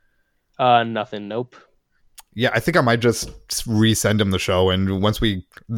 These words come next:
Speaker 2: once we record this episode and another episode, we'll just, I'll just get, s-, resend him the show and see
Speaker 1: Yeah.
Speaker 2: what, see where it goes from there.
Speaker 1: Yeah. But, uh, yeah, you can find us on SoundCloud, and, uh, yeah,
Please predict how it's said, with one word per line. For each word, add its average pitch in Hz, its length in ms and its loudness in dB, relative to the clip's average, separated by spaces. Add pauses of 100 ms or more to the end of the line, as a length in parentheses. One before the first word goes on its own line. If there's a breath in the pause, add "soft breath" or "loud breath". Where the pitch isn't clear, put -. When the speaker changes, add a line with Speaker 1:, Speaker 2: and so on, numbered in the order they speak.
Speaker 2:
once 143 220 2
we 131 40 0
record 113 280 2
this 117 160 0
episode 110 340 2
and 104 140 0
another 98 340 2
episode, 90 440 -4
we'll 95 180 0
just, 95 420 -4
I'll 98 100 -2
just 95 260 -4 (260)
get, 98 160 -2
s-, - 180 -10
resend 101 460 -2
him 95 160 -2
the 90 320 -2
show 90 340 -6
and 87 240 -10
see 117 60 -6
Speaker 1:
Yeah. 113 160 -8
Speaker 2:
what, 85 100 -10 (300)
see - 160 -10
where 90 180 -4
it 87 80 -6
goes 90 200 -4
from 87 120 -4
there. 92 160 0
Speaker 1:
Yeah. 95 60 -2 (560)
But, 131 100 2
uh, 127 40 0
yeah, 147 160 2
you 117 120 0
can 117 140 -4
find 123 240 0
us 123 100 -6
on 120 80 -6
SoundCloud, 113 920 -4
and, 107 400 -8
uh, 107 340 -4 (680)
yeah, 127 300 4